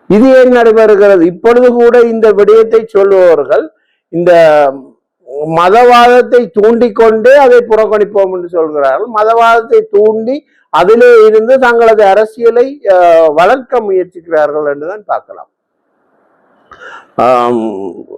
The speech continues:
மலைய தமிழர்களாக, முஸ்லிம்களாக, தமிழர்களாக நாங்கள் மூன்று துண்டுகளாக பிரிந்து நிப்-, நிற்கும் பொழுது காலத்துக்கு காலம்,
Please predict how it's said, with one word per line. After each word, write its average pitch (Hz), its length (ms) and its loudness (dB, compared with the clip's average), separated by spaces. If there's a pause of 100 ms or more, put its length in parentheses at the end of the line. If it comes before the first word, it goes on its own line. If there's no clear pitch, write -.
(100)
மலைய 202 480 0
தமிழர்களாக, 175 1120 0 (120)
முஸ்லிம்களாக, 170 1160 -2
தமிழர்களாக 160 920 -2 (320)
நாங்கள் 180 380 -2
மூன்று 208 680 0
துண்டுகளாக 190 640 0
பிரிந்து 170 440 -6
நிப்-, 156 320 -8
நிற்கும் 156 400 -4
பொழுது 147 380 0
காலத்துக்கு 214 640 0
காலம், 208 440 0